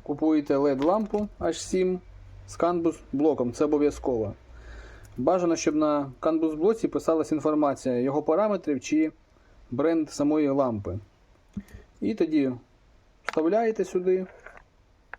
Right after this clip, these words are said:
провертаєте і готово. Але є ще такий маленький неприємний нюанс.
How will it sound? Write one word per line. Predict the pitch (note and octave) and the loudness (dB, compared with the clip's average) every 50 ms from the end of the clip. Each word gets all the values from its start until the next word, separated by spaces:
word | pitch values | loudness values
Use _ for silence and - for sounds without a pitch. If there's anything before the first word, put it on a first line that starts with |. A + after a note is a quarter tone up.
| - _ _ - - - _ _ _ _ _ _ - - _ _ _ _ _ _ _ _ - - _ _ _ _ | -20 _ _ -20 -20 -20 _ _ _ _ _ _ -20 -20 _ _ _ _ _ _ _ _ -20 -20 _ _ _ _
провертаєте | - D3+ D#3 D#3 D3+ D3 - F#3 F#3+ G3 F#3 F3 - D#3+ | -2 0 0 0 0 0 0 0 0 2 0 0 0 0
і | D3+ | 2
готово. | C#3+ D#3+ E3 - D#3+ C3+ B2 A2+ A2 - - | 2 0 2 2 2 2 2 0 0 -2 0
Але | B2+ D#3 F3 G#3 G#3+ F#3+ | 0 2 2 2 2 2
є | E3+ E3 E3+ F3+ F3+ F3 - - - _ _ _ - - | 2 4 2 2 2 0 -2 -8 -18 _ _ _ -20 -16
ще | - - - E3 D#3+ | -8 -2 0 0 0
такий | D#3 - - D3 | 0 2 2 2
маленький | C#3+ C#3+ D3 D#3+ E3 E3 D3+ - D3 D3 D3 C#3 - _ _ _ _ _ - | 2 2 2 2 2 2 2 0 0 0 0 -2 -8 _ _ _ _ _ -4
неприємний | C#3+ D3+ D3 D3 D3+ D3 D3 D3+ D#3 D#3 D3+ D3+ D3 - D3+ | -2 -2 -2 0 0 2 2 2 2 2 2 2 2 0 0
нюанс. | D3 D3+ D3+ C#3+ C3+ A#2+ A2+ G#2 - - - | 0 2 2 2 2 0 -2 -6 -10 -14 -20